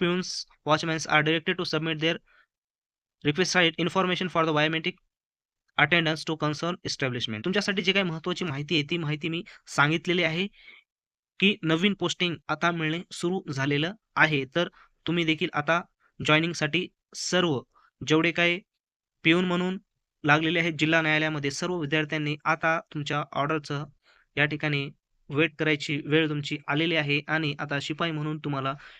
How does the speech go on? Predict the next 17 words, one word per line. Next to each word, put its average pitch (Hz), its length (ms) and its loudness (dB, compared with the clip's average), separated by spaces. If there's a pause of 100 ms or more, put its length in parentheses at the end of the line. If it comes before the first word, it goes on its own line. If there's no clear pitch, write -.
(180)
जॉईनिंग 160 340 2
व्हायची 147 300 -4
देखील 139 400 -4
वेळ 139 240 -2 (140)
आलेली 131 420 -6
आहे. 120 340 -6
त्याच्यामुळे 147 380 -4 (300)
सर्वच 175 420 -4
विद्यार्थी 143 460 -2
आता 143 280 -2 (360)
तयार 151 200 4
राहा, 151 120 2
हळूहळू 151 360 0
तुम्हाला 135 340 -4
तुमची 127 260 -8
ऑर्डर 127 180 -2
मिळेल 160 300 -2